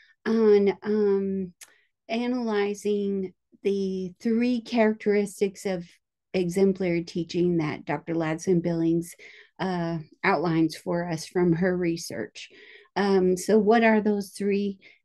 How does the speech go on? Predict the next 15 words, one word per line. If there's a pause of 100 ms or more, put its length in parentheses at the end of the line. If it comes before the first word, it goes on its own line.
(240)
uh,
characteristics?
What
are
we
looking
for? (260)
We're
looking
for
high
levels
of
academic
achievement,